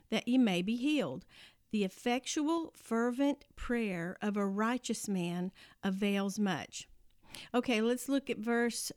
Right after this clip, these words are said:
thirteen again. "Is any among you afflicted or suffering? Is any among you afflicted, troubled, s-, hardships, suffering?"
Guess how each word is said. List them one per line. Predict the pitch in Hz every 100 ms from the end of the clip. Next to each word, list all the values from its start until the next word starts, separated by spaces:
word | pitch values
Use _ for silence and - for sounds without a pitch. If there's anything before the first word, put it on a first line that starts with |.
| -
thirteen | - 240 233 - 269
again. | 262 262 269 294 302
"Is | 233 220
any | 254 262
among | 226 220 226 247
you | 247 -
afflicted | 185 - 190 220 - 302 320 - _ - - - _ _
or | - 190
suffering? | - - 233 - 190 151 - 160 _ _ _ _ _ _ _ _ _ _ _ -
Is | 220
any | 240 277 311
among | 277 262 262
you | 254
afflicted, | 185 - - 214 220 - 294 302 294 _ _ _ -
troubled, | - 226 226 240 277 285 269 _ _ _ _ _ _ _ _ _ _
s-, | - -
hardships, | - 240 226 254 - 285 277 277 - -
suffering?" | - 247 240 - 285 285 302